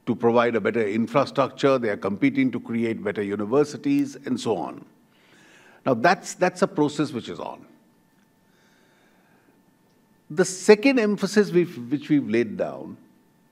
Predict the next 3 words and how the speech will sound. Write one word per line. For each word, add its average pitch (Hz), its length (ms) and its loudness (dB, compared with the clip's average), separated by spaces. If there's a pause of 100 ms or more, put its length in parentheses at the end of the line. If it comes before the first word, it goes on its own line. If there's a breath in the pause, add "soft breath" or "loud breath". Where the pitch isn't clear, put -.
(880 soft breath)
is 170 200 2
increased 175 1000 0 (1500)
significantly 160 1200 0